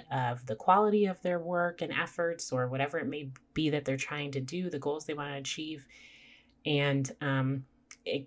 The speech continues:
or even improving their relationships. So it could be anything th-, from relationships to work, but they just want to go from already good to great. They want to be masters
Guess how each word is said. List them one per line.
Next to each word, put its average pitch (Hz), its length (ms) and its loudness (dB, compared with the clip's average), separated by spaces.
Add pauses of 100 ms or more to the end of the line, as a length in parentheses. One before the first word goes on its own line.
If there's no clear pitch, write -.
or 165 200 10
even 160 280 2
improving 147 440 2
their 143 100 4
relationships. 127 680 2
So 135 80 -4
it 135 40 -2
could 143 120 0
be - 140 -4
anything 139 560 0
th-, 131 140 -8
from 123 320 -2
relationships 233 680 4
to 170 120 0
work, 185 340 4
but 135 200 2 (380)
they 190 100 2
just 208 200 2
want 185 160 4
to 165 40 2
go 151 300 6
from 123 420 0
already 185 520 4
good 143 240 2
to 135 100 0
great. 110 320 -4
They 139 120 0
want 139 220 2
to 131 60 4
be 123 340 2 (480)
masters - 1000 4